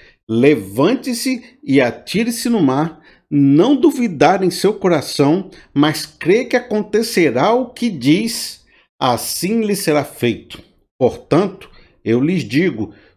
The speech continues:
tudo que vocês pedirem em oração, creiam que já o receberam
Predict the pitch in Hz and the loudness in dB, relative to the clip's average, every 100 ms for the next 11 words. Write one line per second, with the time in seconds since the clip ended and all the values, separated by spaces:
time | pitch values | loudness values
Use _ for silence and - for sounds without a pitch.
0 | _ _ - 302 294 294 269 226 220 - | _ _ 0 2 4 0 -2 2 0 2
1 | 220 226 - 165 117 202 240 226 247 233 | -2 -4 -6 -6 -2 -2 0 0 0 0
2 | - - 135 117 95 - - _ - 147 | -2 0 0 0 -6 -14 -20 _ 0 2
3 | 196 233 233 233 165 127 107 131 220 254 | 4 2 -2 -2 -2 -2 0 2 2 2
4 | 247 262 294 233 127 123 135 | -2 -2 -4 -2 0 0 -2